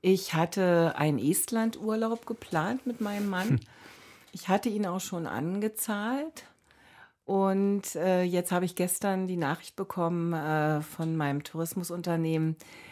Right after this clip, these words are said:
Speaker 1: dass, äh, der Urlaub abgesagt wird und dass ich jetzt bis Ende nächsten Jahres einen Gutschein einlösen kann, äh, um wieder erneut zu buchen.
Speaker 2: Mhm.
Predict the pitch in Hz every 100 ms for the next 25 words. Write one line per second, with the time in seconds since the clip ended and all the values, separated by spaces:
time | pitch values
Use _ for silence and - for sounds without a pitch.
0 | - - - 165 160 160 - - 170 165
1 | 156 160 156 151 139 135 - 180 175 170
2 | - 180 196 196 127 165 165 160 - 131
3 | 160 - 156 143 - - - - 151 143
4 | - - 143 160 156 139 135 - 151 123
5 | 151 165 - 117 151 165 180 233 - 190
6 | 151 135 135 - - - - - 151 156
7 | 147 143 135 135 151 131 175 180 - 139
8 | 143 139 143 - 120 139 139 143 139 135
9 | 127 131 - - - - 139 147 143 156
10 | - 175 220 226 147 131 - 107 95 82
11 | 87